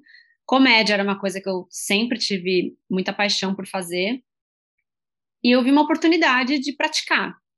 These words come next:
Assim, "Nossa, então vou, pelo menos eu vou conseguir colocar meu nome em alguma coisa, vou conseguir escrever coisas que vão ao ar,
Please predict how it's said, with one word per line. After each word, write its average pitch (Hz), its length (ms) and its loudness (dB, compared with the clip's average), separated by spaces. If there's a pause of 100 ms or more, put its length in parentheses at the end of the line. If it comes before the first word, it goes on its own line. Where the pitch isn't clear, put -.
Assim, 185 320 -4
"Nossa, 202 260 -2
então 196 160 -2
vou, 196 100 -6
pelo 208 180 -4
menos 226 320 0
eu 254 80 0
vou 240 100 -4
conseguir 247 280 -4
colocar 247 200 -2
meu 269 140 2
nome 240 260 2
em 262 40 0
alguma 262 260 -2
coisa, 214 380 -2
vou 208 120 -8
conseguir 196 640 -4 (540)
escrever 220 380 0
coisas 233 440 2
que 262 140 -2
vão 240 200 0
ao 254 140 4
ar, 214 380 2